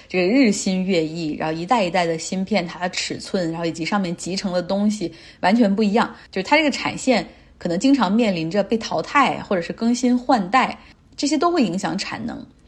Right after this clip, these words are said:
那像台积电，我们也看到很多的新闻，就是说它要扩大产能，然后重新建厂。但是你知道吗？新建一个芯片工厂大概需要一百亿美元，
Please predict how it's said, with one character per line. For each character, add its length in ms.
那 60
像 160
台 180
积 120
电， 340
我 80
们 80
也 80
看 180
到 140
很 180
多 200
的 100
新 240
闻， 160
就 80
是 80
说 140
它 120
要 180
扩 280
大 160
产 260
能， 280
然 100
后 60
重 200
新 200
建 200
厂。 320
但 100
是 60
你 40
知 80
道 140
吗？ 160
新 260
建 240
一 80
个 200
芯 260
片 240
工 160
厂 260
大 80
概 160
需 140
要 80
一 100
百 260
亿 180
美 180
元， 260